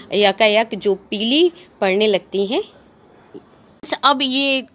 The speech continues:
प्रॉब्लम को मैं दूर करने के आपको उपाय बताऊंगी। तो सबसे पहला जो रीज़न था कि आप, मौसम चेंज हो रहा है,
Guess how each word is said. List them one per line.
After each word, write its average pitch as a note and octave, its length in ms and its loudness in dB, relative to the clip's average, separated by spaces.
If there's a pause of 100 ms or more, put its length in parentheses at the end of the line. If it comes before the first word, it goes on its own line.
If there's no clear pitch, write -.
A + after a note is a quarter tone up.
(140)
प्रॉब्लम A#3 420 -2
को C#4 160 -6
मैं C#4+ 200 -4
दूर A#3+ 140 -6
करने A3 300 -4
के A#3+ 140 -4
आपको C4+ 300 0
उपाय F#3 320 -4
बताऊंगी। A#3+ 400 -4
तो D#4 80 -2
सबसे D4 300 -4
पहला C#4+ 300 0
जो D4 100 -2
रीज़न C4+ 360 0
था C4 200 0
कि C#4 240 -2
आप, A#3+ 300 2
मौसम A#3 440 0
चेंज B3 340 -2
हो A3 120 -4
रहा G#3+ 140 0
है, C4+ 80 -2